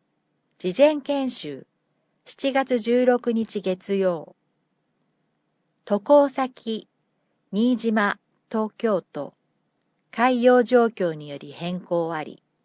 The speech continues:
対象、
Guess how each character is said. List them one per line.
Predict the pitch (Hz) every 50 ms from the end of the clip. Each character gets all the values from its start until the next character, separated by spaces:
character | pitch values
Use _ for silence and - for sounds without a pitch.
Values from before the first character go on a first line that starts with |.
| _ _ _ _ _ _ _ _ _ _ _ _ _ _ _ _ _ _ _ _ _ _ _ _ _ _ _ -
対 | - 240 269 277 269
象、 | - - - 254 240 240 240 233 226